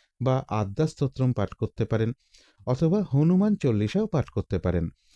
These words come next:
যার যেটি সুবিধা হবে তিনি সেটাই করতে পারেন। আর গৃহের আশেপাশে যদি হনুমানজির কোনো মন্দির থাকে বা মা কালীর কোনো মন্দির থাকে, সেখানেও আপনারা একটু সাধ্য মতন পুজো দেওয়া কিংবা কিছু দক্ষিণা প্রদান করা,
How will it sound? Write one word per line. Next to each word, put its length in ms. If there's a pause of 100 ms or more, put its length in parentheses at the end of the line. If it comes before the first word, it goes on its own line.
(300)
যার 340
যেটি 240
সুবিধা 460
হবে 240 (460)
তিনি 180
সেটাই 340
করতে 340
পারেন। 240 (400)
আর 300
গৃহের 500
আশেপাশে 540
যদি 420 (220)
হনুমানজির 680
কোনো 220
মন্দির 420
থাকে 280
বা 200
মা 340
কালীর 300
কোনো 220
মন্দির 400
থাকে, 240 (380)
সেখানেও 480
আপনারা 320
একটু 200
সাধ্য 380
মতন 320
পুজো 380
দেওয়া 240 (380)
কিংবা 200
কিছু 260
দক্ষিণা 480
প্রদান 380
করা, 240